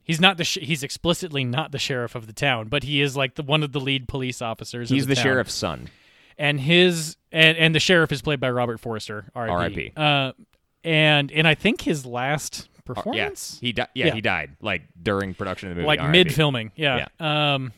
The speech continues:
Speaker 1: so that, th-, I mean, that part's unfortunate, but his, his general, like, affectation is one that is, like, heavily sarcastic, and it brings such a weird tonal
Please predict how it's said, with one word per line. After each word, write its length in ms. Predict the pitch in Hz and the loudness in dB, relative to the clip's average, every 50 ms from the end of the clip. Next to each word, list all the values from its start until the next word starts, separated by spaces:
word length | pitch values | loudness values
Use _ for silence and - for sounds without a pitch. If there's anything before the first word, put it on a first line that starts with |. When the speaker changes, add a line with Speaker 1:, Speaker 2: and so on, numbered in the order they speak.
| _ _ _ _ _ _ _ _ _ _ _ _ | _ _ _ _ _ _ _ _ _ _ _ _
Speaker 1:
so 340 | - - 156 143 131 127 117 | 0 2 4 4 4 4 4
that, 240 | - 180 180 180 165 | 4 4 4 4 4
th-, 100 | 170 175 | 6 6
I 60 | 170 | 6
mean, 140 | 160 160 160 | 6 6 4
that 140 | 165 165 - | 2 2 2
part's 200 | 156 151 143 - | 0 -2 0 -2
unfortunate, 500 | 143 123 - 147 139 - - 131 123 117 | -4 -4 -4 -4 -4 -4 -6 -8 -4 -2
but 180 | 160 160 160 | -2 -2 0
his, 300 | - 226 262 269 240 240 - - - - - - - - - | 2 2 2 2 0 -4 -8 -12 -18 -20 -18 -18 -18 -20 -8
his 280 | - - 220 240 202 175 | 6 8 8 8 8 6
general, 760 | 160 170 202 202 208 208 196 196 190 185 180 175 170 156 151 _ _ _ _ | 6 8 8 8 10 8 8 8 8 8 8 6 4 0 -4 _ _ _ _
like, 400 | 156 156 135 123 - - - - _ _ _ _ _ _ _ _ _ _ _ - | 2 2 2 2 0 -4 -14 -20 _ _ _ _ _ _ _ _ _ _ _ 2
affectation 1080 | 165 175 170 - 208 185 131 - - - 170 165 156 - - 151 131 123 123 117 104 - _ _ _ _ _ | 2 2 4 4 2 2 2 -2 -6 0 0 0 0 2 0 -2 -2 -2 -4 -6 -8 -12 _ _ _ _ _
is 220 | 185 180 160 127 135 | 2 2 2 2 4
one 220 | 135 151 156 160 | 4 4 6 6
that 120 | 160 156 147 | 6 4 4
is, 160 | 147 139 120 | 4 2 2
like, 160 | 135 117 110 | -2 -6 -6
heavily 1400 | - - - - - - - 127 123 120 120 123 135 147 156 160 160 147 143 151 151 139 131 131 131 127 123 117 | -10 -16 -16 -14 -12 -10 -8 -6 -6 -4 0 4 6 8 8 8 8 6 4 4 4 4 4 2 2 0 0 -2
sarcastic, 840 | - - - 135 127 117 - - 127 123 120 - - 113 101 92 - - - - - - - - - _ | -2 -2 -2 -2 -2 -2 -2 -4 -2 -2 -4 -4 -6 -10 -10 -12 -14 -20 -20 -20 -20 -20 -20 -20 -8 _
and 200 | 170 165 165 160 | 2 4 4 4
it 140 | 170 175 156 | 4 2 0
brings 320 | - 170 196 240 262 262 - | -2 0 2 2 4 2 2
such 360 | - - - 190 202 202 - | 0 0 2 2 2 6 6
a 80 | 214 175 | 4 4
weird 640 | 139 120 127 151 165 170 170 165 160 156 156 143 - _ _ _ _ _ _ _ _ _ | 4 0 0 4 6 6 6 6 6 4 2 0 -4 _ _ _ _ _ _ _ _ _
tonal 760 | - - - 165 165 170 175 175 170 170 165 160 160 147 | -6 0 4 4 6 6 6 6 6 6 6 6 4 2